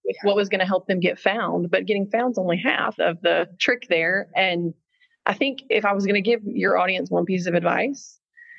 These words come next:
Speaker 1: it would be go read Building a Story Brand by Donald Miller. We're a Story Brand certified agency as well. And the idea there is the way you differentiate yourself is before you start putting out educational content, yeah, you gotta do all that. You gotta play to the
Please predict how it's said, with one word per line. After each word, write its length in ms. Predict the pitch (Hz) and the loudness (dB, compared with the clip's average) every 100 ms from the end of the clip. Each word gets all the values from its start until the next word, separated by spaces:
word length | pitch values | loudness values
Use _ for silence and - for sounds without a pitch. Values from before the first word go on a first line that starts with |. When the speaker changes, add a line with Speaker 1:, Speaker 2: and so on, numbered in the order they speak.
| - - | -10 -2
Speaker 1:
it 160 | 185 | 0
would 200 | 190 175 | 0 0
be 500 | 180 180 175 175 - - 175 | -2 -2 -4 -2 -2 -2 0
go 240 | 180 196 | 0 0
read 560 | 190 175 170 170 175 - - - | 0 0 2 0 -2 -10 -14 -2
Building 320 | 175 170 180 196 | 0 2 0 -2
a 40 | |
Story 300 | 196 185 165 | 0 0 0
Brand 400 | 156 160 170 170 | 0 -2 -2 -2
by 100 | 170 | -2
Donald 380 | 160 160 170 196 | -2 -2 -2 -2
Miller. 380 | 160 151 185 226 _ - | -2 0 -2 -4 _ -2
We're 160 | 175 | 0
a 60 | 185 | 0
Story 280 | 180 190 180 | 0 0 2
Brand 220 | 170 170 | 0 0
certified 340 | 165 160 165 160 | -2 0 0 0
agency 360 | 160 165 165 | -2 -4 -2
as 120 | 175 170 | -2 2
well. 420 | 165 160 156 190 - - _ - | 2 2 -2 -4 -12 -20 _ -2
And 360 | 180 175 170 - _ 175 170 | -2 0 -4 -6 _ -6 0
the 160 | 190 | 0
idea 460 | 185 226 190 214 220 - | 2 -2 0 -2 -2 -2
there 380 | 175 196 175 170 | 0 0 -2 -2
is 280 | 175 165 | -4 -2
the 80 | 165 | 0
way 140 | 175 208 | 2 0
you 160 | 226 | 0
differentiate 520 | 196 - 170 196 180 | -2 -2 -4 0 -2
yourself 420 | 156 160 170 160 - | 0 -2 0 -2 -2
is 320 | 175 160 160 - | 0 0 -4 -6
before 280 | 196 156 202 | -6 0 2
you 80 | 233 | 2
start 240 | 226 214 | 2 0
putting 200 | 214 196 | 0 2
out 80 | 180 | 2
educational 500 | 175 180 185 175 175 | 0 -2 -4 -2 -4
content, 600 | 165 170 175 208 220 226 226 | 0 0 0 2 0 -2 0
yeah, 200 | 185 170 | 0 0
you 160 | 160 | 0
gotta 180 | 180 180 | 0 0
do 140 | 170 156 | 0 0
all 140 | 156 | 0
that. 180 | - - - | -2 -6 -6
You 100 | 180 | 0
gotta 140 | 175 175 | 0 0
play 200 | 190 185 | -2 -2
to 60 | |
the 240 | 180 180 | 0 -2